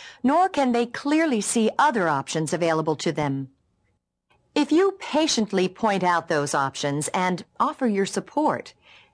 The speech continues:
you'll resolve the conflict while maintaining the coworker's trust and respect. Now let's look at another form of conflict,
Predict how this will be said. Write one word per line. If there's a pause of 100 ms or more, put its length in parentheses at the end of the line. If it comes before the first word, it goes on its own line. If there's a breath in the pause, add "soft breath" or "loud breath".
(120)
you'll
resolve
the
conflict
while
maintaining
the
coworker's
trust
and
respect. (1000 loud breath)
Now
let's
look
at
another
form
of
conflict,